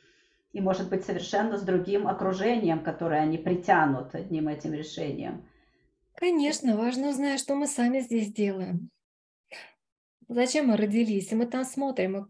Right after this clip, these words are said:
Speaker 2: почему мы это тело выбрали? Почему именно такие родители? Почему такие обстоятельства?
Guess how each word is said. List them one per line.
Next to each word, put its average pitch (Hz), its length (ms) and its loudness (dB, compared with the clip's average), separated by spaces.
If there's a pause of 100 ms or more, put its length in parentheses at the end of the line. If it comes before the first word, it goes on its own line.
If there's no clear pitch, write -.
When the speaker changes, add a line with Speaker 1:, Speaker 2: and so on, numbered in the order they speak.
Speaker 2:
почему 254 320 0
мы 262 140 0
это 247 140 -2
тело 180 340 -2
выбрали? 175 540 -4 (340)
Почему 226 400 2
именно 247 300 4
такие 214 340 -2
родители? 202 520 -2
Почему 202 380 -4
такие 226 320 -4
обстоятельства? 202 960 -6